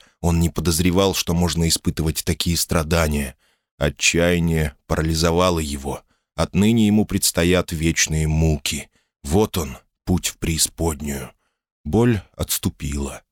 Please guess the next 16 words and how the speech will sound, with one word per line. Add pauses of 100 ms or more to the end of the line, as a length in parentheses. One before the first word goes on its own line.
(320)
На
смену
холоду (160)
пришло
приятное
тепло. (400)
Казалось, (140)
все
чувства
медленно
исчезали, (180)
осталось
только
блаженное
состояние
покоя.